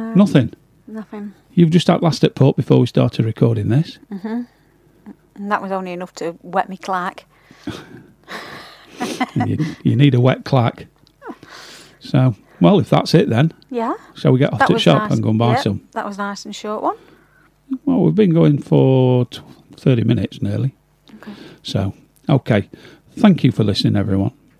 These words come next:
Speaker 1: And again, it's a Happy New Year. But just before you go, don't forget to visit our website, carl and jenny dot com, if you've not already been there. It is based on our sailing lifestyle. Um,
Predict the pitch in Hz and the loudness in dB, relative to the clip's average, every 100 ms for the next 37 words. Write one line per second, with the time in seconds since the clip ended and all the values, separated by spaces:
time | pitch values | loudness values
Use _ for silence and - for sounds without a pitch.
0 | _ _ - 110 117 110 113 120 127 _ | _ _ -2 0 2 2 2 0 -2 _
1 | _ _ _ - 151 - 101 107 117 113 | _ _ _ -10 -6 -4 -2 -2 -2 0
2 | 117 123 113 - _ _ _ - 359 - | 2 0 0 -6 _ _ _ -2 -2 0
3 | 254 226 226 - 226 - - 104 - _ | 0 2 2 4 4 2 -2 -4 -8 _
4 | _ _ _ _ 220 233 294 - 208 233 | _ _ _ _ -2 -2 -4 -4 0 0
5 | - - 185 196 196 214 208 208 185 - | -2 0 2 2 2 2 4 2 2 2
6 | 170 139 - - - 147 165 170 185 220 | 4 2 -2 -8 0 4 4 4 6 6
7 | 214 208 - 175 156 143 - 139 - 156 | 4 2 2 2 4 4 2 2 2 4
8 | 143 131 131 127 131 147 214 - _ - | 4 4 4 6 6 4 2 0 _ -2
9 | 131 139 117 127 120 - 123 120 - 143 | 0 2 2 2 2 2 2 2 2 2
10 | 131 135 139 151 143 - 165 233 - - | 4 4 4 4 2 2 4 2 -2 -14
11 | - - - - - _ - 127 127 123 | -20 -20 -20 -20 -20 _ 0 2 4 2
12 | - | 0